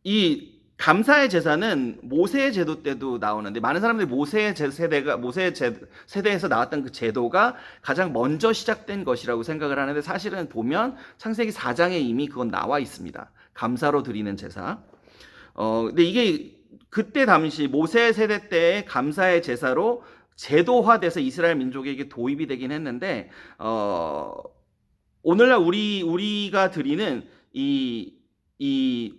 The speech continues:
헌금의 모습, 교회에서 헌금의, 헌금을 드리는 모습이 이 시대 때, 모세 세대 때,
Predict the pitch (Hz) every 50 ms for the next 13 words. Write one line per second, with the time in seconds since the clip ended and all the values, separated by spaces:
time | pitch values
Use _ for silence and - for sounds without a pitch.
0 | _ - - - 254 294 302 262 285 247 220 165 131 123 - 208 - - 151 135
1 | 143 147 156 147 185 247 233 233 240 247 220 165 - - - 139 190 240 220 262
2 | 247 240 180 151 127 139 139 127 113 110 107 104 117 117 208 220 156 110 - -
3 | - - - - - - 165 208 233 220 - 247 214 190 - - - 226 254 294
4 | 320 294 - - 131 143 147 - 202 208 208 208 - - 180 175 170 156 147 -
5 | - - 220 247 262 269 277